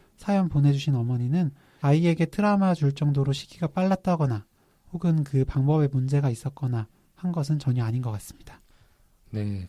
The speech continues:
Speaker 2: 저는 그 사연에서 삼십 분 동안 사자후 비명을 지르는 장면이 머릿속에 상상이 되면서,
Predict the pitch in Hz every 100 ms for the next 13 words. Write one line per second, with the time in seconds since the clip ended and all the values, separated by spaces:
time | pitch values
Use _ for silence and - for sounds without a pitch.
0 | - - 104 104 101 101 95 - - 127
1 | 120 - 110 160 160 - 156 143 117 104
2 | 92 92 95 95 90 - - 135 127 -
3 | 101 98 98 92 87 95 92 90 90 90
4 | 85 - 92 90 104 110 90 87 87 90
5 | - 90 87 - 143 139 131 98 87 85
6 | 104 98